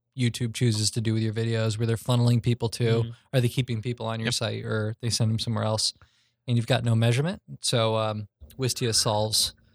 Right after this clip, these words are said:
Speaker 1: all
Speaker 3: I,
Speaker 1: of those problems.
Speaker 3: I, I tend to think of these, these hosting services in, like, three tiers. There's, there's the YouTube sort of on the bottom,
Speaker 1: Mm-hmm.
Speaker 3: the Vimeo sort of in the middle.
Speaker 1: Yep.
Speaker 3: And then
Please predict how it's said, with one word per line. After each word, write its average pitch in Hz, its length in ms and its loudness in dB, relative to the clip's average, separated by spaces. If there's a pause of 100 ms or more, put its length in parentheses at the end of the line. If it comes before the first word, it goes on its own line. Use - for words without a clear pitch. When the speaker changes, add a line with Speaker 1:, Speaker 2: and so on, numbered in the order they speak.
(400)
Speaker 1:
all 170 120 6
Speaker 3:
I, - 40 8
Speaker 1:
of 143 100 4
those 110 220 0
problems. 120 460 -8
Speaker 3:
I, 123 80 4 (180)
I 139 80 -6
tend 165 280 2
to 147 80 2
think 139 340 0
of 113 220 2
these, 110 420 -2
these 107 280 -4
hosting 104 680 -4 (200)
services 110 500 -2
in, 107 60 -10
like, 104 140 -10
three 117 180 -6
tiers. 92 260 -10
There's, 98 140 -10
there's 107 260 -8
the - 120 -10
YouTube 123 580 -2 (1400)
sort 185 200 2
of 156 60 6
on 123 100 4
the 110 60 -2
bottom, 117 420 4 (440)
Speaker 1:
Mm-hmm. 131 160 0 (400)
Speaker 3:
the 113 120 0
Vimeo 117 560 4
sort 117 160 0
of 107 60 -2
in 104 80 -2
the 104 60 -2
middle. 117 320 0 (180)
Speaker 1:
Yep. 151 160 0 (500)
Speaker 3:
And 110 160 0
then 98 280 -4